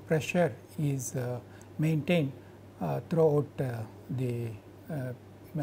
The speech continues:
pitch measuring. And then, uh, there is another indicator, uh, K, to indicate that stylus is in, uh, proper,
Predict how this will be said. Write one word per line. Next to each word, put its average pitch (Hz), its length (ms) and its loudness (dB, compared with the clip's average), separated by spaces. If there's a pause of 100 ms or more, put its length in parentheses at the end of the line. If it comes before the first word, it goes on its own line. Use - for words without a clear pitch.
(140)
pitch - 280 -4
measuring. 147 440 4 (520)
And 156 180 2
then, 190 260 8
uh, 147 160 4
there 151 140 6
is 151 80 4
another 208 480 6
indicator, 151 960 2
uh, - 0 - (260)
K, 175 360 6 (540)
to 175 180 2
indicate 196 680 6
that 160 260 6 (280)
stylus 190 640 4
is 151 380 2
in, 139 300 0
uh, 127 120 -4 (100)
proper, 135 380 0